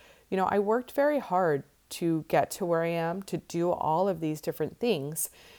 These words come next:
And that definition of success for me has had a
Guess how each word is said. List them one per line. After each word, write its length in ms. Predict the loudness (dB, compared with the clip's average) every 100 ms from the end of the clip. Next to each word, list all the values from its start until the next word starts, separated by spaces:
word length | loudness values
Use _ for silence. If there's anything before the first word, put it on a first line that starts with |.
| -14 -2
And 460 | 0 2 0 -2 -8 _ _ _ _ -14
that 400 | 4 6 6 2
definition 580 | 4 4 2 -2 -2 -4
of 100 | -4
success 640 | -4 -6 0 2 2 -2
for 200 | -2 0
me 440 | 2 0 -2 -2 -6 -16 -20 _ _
has 300 | -6 2 2 0
had 460 | -2 2 4 2 0
a 460 | 0 2 2 0